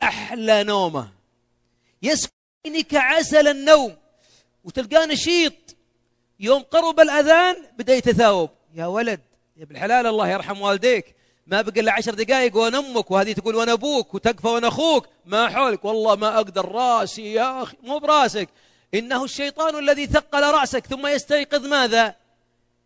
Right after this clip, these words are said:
يصلي صلاة الفجر مع الظهر أو مع العصر. أنتوا شفتوا واحد عاقل يخرج من الآن عندنا يقول: "عندي مقترح يا شبابنا في المدينة الشبابية، عندي مقترح، إيش رأيكم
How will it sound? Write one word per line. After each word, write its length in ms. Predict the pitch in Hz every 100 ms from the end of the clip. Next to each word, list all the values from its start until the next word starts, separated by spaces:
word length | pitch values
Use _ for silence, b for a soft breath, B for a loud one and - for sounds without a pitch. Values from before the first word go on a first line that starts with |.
| _
يصلي 600 | 190 214 277 302 262 240
صلاة 320 | - 269 294 294
الفجر 440 | 277 294 277 285
مع 180 | 262 226
الظهر 400 | 214 226 208 196 226
أو 120 | 262
مع 200 | 254 233
العصر. 360 | 220 233 180 - -
أنتوا 160 | 214 262
شفتوا 380 | 294 - 262
واحد 300 | 285 233 196 - -
عاقل 460 | 247 220 - 156 - _ 202
يخرج 400 | 247 233 247 220
من 60 |
الآن 300 | 240 240 247
عندنا 360 | 202 240 220 208
يقول: 240 | 196 240
"عندي 220 | 220 240 240
مقترح 500 | 254 - 254 226 214
يا 200 | 240 226
شبابنا 600 | 226 226 247 220 226 156 b -
في 80 | 214
المدينة 360 | 233 226 254
الشبابية، 520 | 226 240 240 226 240
عندي 180 | 233 226
مقترح، 380 | 233 - 233 220
إيش 160 | 226 240
رأيكم 520 | 262 277 240 233 226